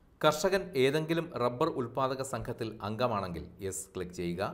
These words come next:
അല്ലെങ്കിൽ no ക്ലിക്ക് ചെയ്യുക. അംഗമാണെങ്കിൽ name of the ആർ പി എസ് എന്നിടത്ത് ആർ പി എസിൻ്റെ പേര് രേഖപ്പെടുത്തുക.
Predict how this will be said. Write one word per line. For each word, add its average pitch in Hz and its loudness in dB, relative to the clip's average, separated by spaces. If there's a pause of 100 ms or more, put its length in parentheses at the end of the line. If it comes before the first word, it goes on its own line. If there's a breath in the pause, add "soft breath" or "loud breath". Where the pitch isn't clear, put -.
(140)
അല്ലെങ്കിൽ 95 -4 (340)
no 127 2 (140)
ക്ലിക്ക് 92 -8
ചെയ്യുക. 82 -6 (680 loud breath)
അംഗമാണെങ്കിൽ 151 2 (220)
name 127 2
of 139 -2
the 135 2
ആർ 120 2
പി 127 0
എസ് - -8
എന്നിടത്ത് 104 0 (280)
ആർ 127 2
പി 131 -2
എസിൻ്റെ 113 -2 (140)
പേര് 110 2 (180)
രേഖപ്പെടുത്തുക. 87 -6